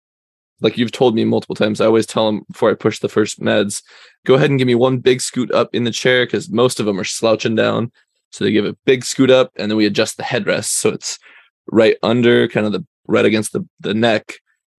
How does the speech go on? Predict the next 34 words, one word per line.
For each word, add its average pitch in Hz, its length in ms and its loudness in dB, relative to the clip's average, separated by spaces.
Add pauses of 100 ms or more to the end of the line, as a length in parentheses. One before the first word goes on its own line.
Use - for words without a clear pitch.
kinda 107 200 -2
helping 110 260 0
'em 104 120 2
in, 101 80 -2
like, 98 180 -8
a 101 40 -6
slightly 101 520 0
flexed - 500 -4
neck 104 200 -6
position, 151 540 0 (340)
rather 117 280 2
than 107 440 0 (340)
the 107 180 -2
neck 107 220 0 (320)
rest 110 260 0
being 104 220 -4
way 165 300 2
back 110 380 0
and 104 120 -4
then 101 100 -6
their 113 100 2
neck's 113 260 -2
extended 107 640 0
and 117 180 -2
their 98 120 -2
head's 98 200 -2
extended, 98 480 -2
'cause 104 180 0
then 107 120 2
it - 100 -6
puts - 200 -2
'em 107 100 -2
in 98 80 -4
a 85 220 -4